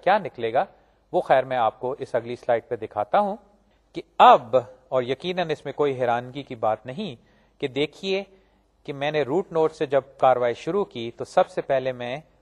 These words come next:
اوپن پرنتھسیز پرنٹ کی اور اس کے بعد میں روٹ نوڈ سے لیفٹ ہوتے ہوتے اے تک پہنچتا ہوں اور پھر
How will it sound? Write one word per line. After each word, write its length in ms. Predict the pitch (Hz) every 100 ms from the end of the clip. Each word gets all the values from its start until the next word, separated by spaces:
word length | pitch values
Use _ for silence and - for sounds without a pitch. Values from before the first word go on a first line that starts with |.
| _
اوپن 340 | 147 143 175
پرنتھسیز 580 | 151 131 127 139 175 175 175 _ -
پرنٹ 300 | 175 170 -
کی 160 | 165 160 _ _ _
اور 160 | - 147
اس 180 | 190 -
کے 140 | - 175
بعد 280 | 147 143
میں 460 | 135 131 123 131 139 131
روٹ 260 | 190 -
نوڈ 260 | 135 131 127
سے 340 | - 135 143 160 _ _
لیفٹ 400 | 117 127 175 - -
ہوتے 300 | 131 - 165 127
ہوتے 320 | 117 - 139 - _
اے 200 | 170 190
تک 300 | 185 131 -
پہنچتا 380 | 117 135 - 151
ہوں 220 | 139 147
اور 120 | - 127
پھر 180 | -